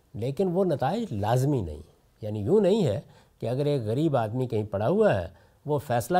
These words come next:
کرے کہ میں آج محنت کروں گا تو اس کے لازمی نتیجے کے طور پر یہ مقدار ہے محنت کی، جیسے ہی میں نے وہ مقدار محنت کی فراہم کر دی تو اس کے نتیجے میں میں فلاں بڑے آدمی کی طرح امیر ہو جاؤں گا، ایسا نہیں ہے۔ یعنی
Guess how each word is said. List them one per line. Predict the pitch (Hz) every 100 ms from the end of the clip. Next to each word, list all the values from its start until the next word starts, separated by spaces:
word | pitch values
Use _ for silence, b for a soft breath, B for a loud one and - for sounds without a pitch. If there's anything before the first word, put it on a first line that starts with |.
| 165
کرے | 151 156
کہ | 151
میں | 117 135
آج | 147 131
محنت | 113 143 190 190
کروں | 196 190
گا | 190
تو | 185
اس | 170 -
کے | -
لازمی | 151 110 107 151 202 254
نتیجے | 233 180 156 151
کے | 139
طور | 117 113
پر | 147
یہ | 123 160 240
مقدار | 196 123 117 127
ہے | 170
محنت | 208 214 240 -
کی، | 220 - b b b -
جیسے | 110 131 127
ہی | 247
میں | 214 185
نے | 185
وہ | 175
مقدار | 160 131 123 131 147
محنت | 131 143 160 -
کی |
فراہم | - 110 160 214
کر | 226
دی | 208 214 214 b b b -
تو | -
اس | 170 -
کے | 185
نتیجے | 160 139 143 165
میں | 170 175 170
میں | 127 151 156 - - _ _
فلاں | - 165 180
بڑے | 143 143
آدمی | 135 120 120 127
کی | 110
طرح | 113 170 -
امیر | 120 104
ہو | 85
جاؤں | 82 82
گا، | 104 101 _ _ -
ایسا | 147 175
نہیں | 110 165 101
ہے۔ | - b b b b -
یعنی | 113 127